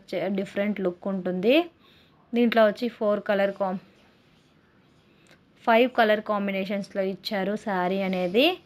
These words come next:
ఇంకా మీకు ఇవి దీంట్లో వెరైటీ త్రీ, ఫోర్ వెరైటీస్ అనేది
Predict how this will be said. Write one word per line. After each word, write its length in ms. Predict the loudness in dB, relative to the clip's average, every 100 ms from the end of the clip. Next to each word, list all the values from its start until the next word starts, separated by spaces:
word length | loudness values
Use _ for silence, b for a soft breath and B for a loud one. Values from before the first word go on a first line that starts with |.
| B B B _ -6
ఇంకా 240 | 0 2
మీకు 280 | 2 2 0
ఇవి 180 | -2 0
దీంట్లో 320 | -2 -2 0 2
వెరైటీ 400 | 2 0 0 -4
త్రీ, 200 | -2 -4
ఫోర్ 240 | -2 -2 0
వెరైటీస్ 520 | 2 0 0 -4 -4
అనేది 320 | -4 -2 -2